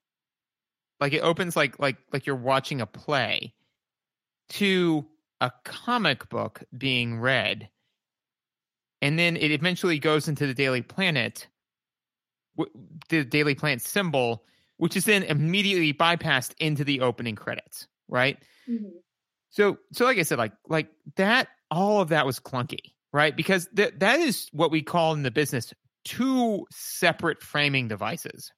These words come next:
Speaker 1: right?
Speaker 2: <laughs> Right.
Speaker 1: So now we, the audience, are watching a play of a child reading a comic book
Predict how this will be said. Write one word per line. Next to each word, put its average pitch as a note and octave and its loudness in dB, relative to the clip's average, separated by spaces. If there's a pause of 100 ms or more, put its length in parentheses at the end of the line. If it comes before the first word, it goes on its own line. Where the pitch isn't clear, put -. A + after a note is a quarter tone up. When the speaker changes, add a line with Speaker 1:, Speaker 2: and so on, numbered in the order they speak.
Speaker 1:
right? D3 2
Speaker 2:
<laughs> C#4+ -10 (1400)
Right. E3+ -6
Speaker 1:
So A3 4
now G#3+ 4
we, C4 0
the G3 -2
audience, C#3+ 0 (100)
are D3+ 2
watching E3+ 2
a D3+ 0
play B2 2
of C#3+ 0
a - 0
child E3+ 4
reading D#3 2
a C3 0
comic D3+ -2
book A2+ -6